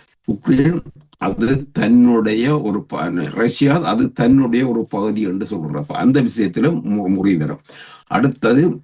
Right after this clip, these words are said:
ரஷ்யா கைப்பற்றி வைத்துள்ள உக்ரைனுடைய தெற்கு, ஆ, தெற்கு பகுதியும்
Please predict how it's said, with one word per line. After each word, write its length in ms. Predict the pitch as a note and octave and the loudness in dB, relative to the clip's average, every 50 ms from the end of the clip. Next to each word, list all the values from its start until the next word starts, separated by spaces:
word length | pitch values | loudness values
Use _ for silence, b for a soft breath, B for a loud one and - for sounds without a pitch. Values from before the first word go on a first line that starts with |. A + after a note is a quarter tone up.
| _ _ | _ _
ரஷ்யா 500 | _ - A2 C3+ - - - F3 E3 E3+ | _ -2 -2 -2 0 0 2 2 2 2
கைப்பற்றி 640 | D#3+ D3 - - - A#3+ - D3+ C3 B2 - - - | 0 0 0 -2 -2 0 0 0 0 0 0 0 2
வைத்துள்ள 880 | - A3+ A3+ - - _ - A#2+ G#2 G2+ G2 F#2+ G#2+ C3 D#3+ E3+ D#3+ - _ b b b b b b b _ _ - | 2 2 0 0 -4 _ -2 0 0 2 2 2 2 2 0 0 -2 -8 _ b b b b b b b _ _ -10
உக்ரைனுடைய 1160 | F#3 - - - D#3+ D3+ C#3+ C#3 C3+ B2+ A#2+ A2+ A2+ A#2 A2+ A#2 B2+ D3+ E3 E3 D#3 D3+ - _ _ _ _ _ _ _ _ _ _ _ _ _ _ _ | -10 -10 -6 -2 0 2 4 4 4 2 2 0 0 0 0 0 0 0 0 -2 -4 -8 -14 _ _ _ _ _ _ _ _ _ _ _ _ _ _ _
தெற்கு, 500 | - C3+ C#3 C3+ - _ - B2+ A#2 A2 | -4 -2 -2 -2 -2 _ -2 0 0 0
ஆ, 300 | G#2+ G#2 G#2 G2+ G2 - | 0 -2 -4 -4 -4 -6
தெற்கு 540 | A2+ - - - B2 - - - D#3 C#3 - | -8 -4 -2 -2 -2 -2 0 0 -2 -2 -2
பகுதியும் 720 | - A#2+ G#2+ G2+ G2 F#2+ G2 F#2+ F#2+ G#2+ B2+ C#3 D#3+ - | -4 -6 -4 -4 -4 -4 -2 -2 0 0 2 0 0 -2